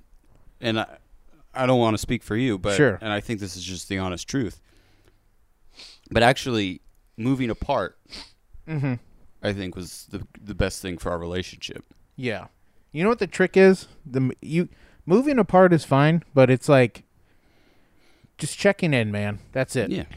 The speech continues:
Speaker 2: Checking in. A lot of my friends f-, who grew up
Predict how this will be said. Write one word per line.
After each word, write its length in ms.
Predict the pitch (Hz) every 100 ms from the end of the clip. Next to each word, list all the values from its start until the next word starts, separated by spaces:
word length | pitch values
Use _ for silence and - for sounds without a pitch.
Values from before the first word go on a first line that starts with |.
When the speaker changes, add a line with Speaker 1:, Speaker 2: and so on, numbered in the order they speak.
| -
Speaker 2:
Checking 320 | - 151 156
in. 140 | 135 107
A 80 | 127
lot 200 | 165 208
of 60 |
my 140 | 214 190
friends 640 | - 175 175 170 - - _ _ _
f-, 260 | - - 131
who 120 | 135 123
grew 280 | 139 143
up 260 | 139 131